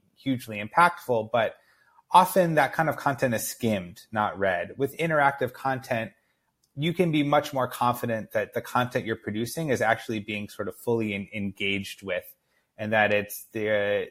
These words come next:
you know, whoever you're looking to target is, is really able to, to take in your, your messaging because they have to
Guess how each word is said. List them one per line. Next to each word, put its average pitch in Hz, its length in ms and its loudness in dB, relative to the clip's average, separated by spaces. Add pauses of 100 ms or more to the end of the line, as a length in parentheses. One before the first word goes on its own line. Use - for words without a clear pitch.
you 117 220 -6
know, 104 60 -4
whoever 120 280 4
you're 113 160 2
looking 104 300 -4
to 98 100 -8
target 101 420 0
is, 95 260 -8
is 107 140 -4
really 110 520 -2 (240)
able 110 260 -4
to, 101 300 -4 (140)
to - 100 -8
take 123 360 0
in 107 200 -2
your, 98 140 -2
your 101 180 -4
messaging 135 640 -2 (340)
because 151 520 6
they 120 100 2
have 117 340 2
to 110 280 0